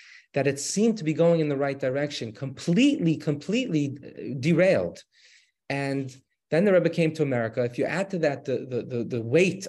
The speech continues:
of the assimilation, the rampant assimilation that was going on at that time, which, which really f-, affected the health of many of the tzaddikim of that time. And then you add to that the Rebbe absorbing the pain, the anxieties, the fears,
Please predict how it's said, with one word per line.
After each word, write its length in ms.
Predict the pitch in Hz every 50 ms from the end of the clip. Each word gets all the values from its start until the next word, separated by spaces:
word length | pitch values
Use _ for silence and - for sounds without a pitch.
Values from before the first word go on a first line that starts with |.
| -
of 220 | - 120 113 107 -
the 100 | 127 120
assimilation, 840 | 113 - - - 190 185 170 143 143 156 156 175 185 175 - 147 117
the 100 | 113 110
rampant 540 | 110 107 131 151 165 180 185 175 170 143 135
assimilation 500 | 127 - 139 131 127 135 156 170 160 143
that 60 | 131
was 100 | 117 113
going 240 | 107 120 107 107 104
on 140 | 98 98 95
at 60 | -
that 120 | 98 95
time, 300 | 95 - 101 92 90 90 - _ _ _ - - - - _
which, 280 | - 123 127 123 127 -
which 240 | 143 131 127 131 -
really 480 | 120 120 147 185 220 214 170 143 -
f-, 260 | - - - - - -
affected 600 | 151 - - - 185 202 208 202 - 143 113 104
the 100 | 120 110
health 560 | - - - - 202 214 185 - - - - _ _ _ _ _ _ _ _ -
of 100 | 120 117
many 240 | 127 139 151 180 202
of 100 | 185 147
the 60 | 147
tzaddikim 480 | 143 143 - 131 120 143 143 143 139 127
of 80 | 117
that 160 | 110 117 113
time. 480 | 117 - 170 165 139 120 113 104 - - _ _ _ _ _ _
And 160 | - - 139 156
then 100 | 170 185
you 140 | 202 196
add 180 | 151 160 160 151
to 80 | - 143
that 340 | 131 135 131 135 135 135 -
the 60 | 139
Rebbe 200 | 139 143 143 156
absorbing 920 | 151 127 117 117 110 117 131 139 131 120 139 139 135 131 123 123 127 123
the 120 | 123 - - -
pain, 360 | - - 165 156 156 160 165 160
the 60 | 135
anxieties, 540 | 120 120 110 120 127 123 135 139 143 135 120
the 140 | 104 120 107
fears, 540 | - - - 135 131 135 147 175 156 -